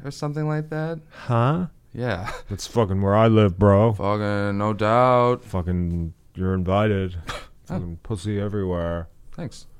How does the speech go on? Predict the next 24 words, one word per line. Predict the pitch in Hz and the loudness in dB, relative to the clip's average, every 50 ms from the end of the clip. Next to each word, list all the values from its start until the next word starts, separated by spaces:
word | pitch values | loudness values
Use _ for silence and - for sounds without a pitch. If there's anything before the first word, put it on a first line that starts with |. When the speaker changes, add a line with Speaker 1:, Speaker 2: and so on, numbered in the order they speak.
| - - - | -20 -20 -20
Speaker 1:
<laughs> | - - - - - 226 190 175 143 - - 262 262 - - - - - - - - | -18 -16 -14 -2 -2 0 0 0 -2 -2 -4 -6 -6 -4 -6 -8 -8 -10 -20 -14 -6
I'm, | 143 127 | -4 -4
like, | 110 110 92 | -4 -4 -6
actually | 98 104 101 - - 104 | -8 -12 -12 -12 -14 -14
taking | - 110 101 98 98 | -10 -10 -10 -8 -8
you | 98 95 | -8 -8
up | 98 104 - | -10 -12 -14
on | 90 87 | -16 -16
that. | 90 92 98 104 - - _ _ - - _ _ _ _ _ _ _ _ _ - | -16 -16 -18 -18 -20 -20 _ _ -20 -20 _ _ _ _ _ _ _ _ _ -12
But | 113 110 | -6 -4
yeah, | 131 127 107 | -2 0 -2
they, | 98 92 90 110 113 117 127 131 135 | -2 -4 -6 -6 -4 -2 -2 -2 -2
um, | 135 131 131 131 131 127 127 131 131 131 135 131 123 117 _ _ _ _ _ _ _ _ _ _ _ _ _ - | -2 -2 -2 -2 -2 -2 -4 -4 -6 -6 -6 -8 -10 -12 _ _ _ _ _ _ _ _ _ _ _ _ _ -18
I | - | -16
thought | - - 156 | -14 -12 -6
that | 135 104 | -6 -6
was | 98 95 - | -6 -6 -8
interesting. | 92 90 - - - - 90 69 | -12 -12 -12 -14 -18 -16 -16 -12
I | 76 104 107 | -10 -8 -4
think | 143 160 156 | -4 -4 -4
she's | 151 - - 156 147 127 - | -6 -6 -6 -4 -4 -4 -6
directing | - 113 104 107 120 - - 104 90 | -4 -2 0 0 0 -2 -4 -6 -6
the | 82 82 | -4 -6
movie, | 85 85 85 80 82 85 87 92 | -6 -8 -8 -10 -12 -12 -14 -14